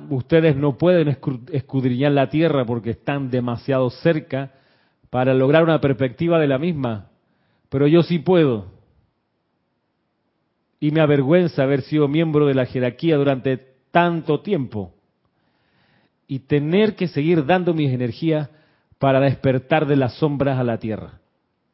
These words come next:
Este, <laughs> esta oración tiene un contexto y vamos a leer de dónde viene esta expresión que hace el maestro. Pero sí, en otros lugares es maravilloso realizar el plan divino porque todo está disponible y expedito, todo está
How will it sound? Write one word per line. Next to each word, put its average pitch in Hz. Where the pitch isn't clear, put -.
Este, -
<laughs> -
esta 147
oración 143
tiene 135
un 139
contexto 113
y 98
vamos 117
a 113
leer 120
de 113
dónde 117
viene 131
esta 123
expresión 117
que 120
hace 120
el 120
maestro. 117
Pero 143
sí, 202
en 135
otros 175
lugares 190
es 147
maravilloso 160
realizar 156
el 165
plan 165
divino 180
porque 139
todo 156
está 147
disponible 139
y 156
expedito, 131
todo 135
está 131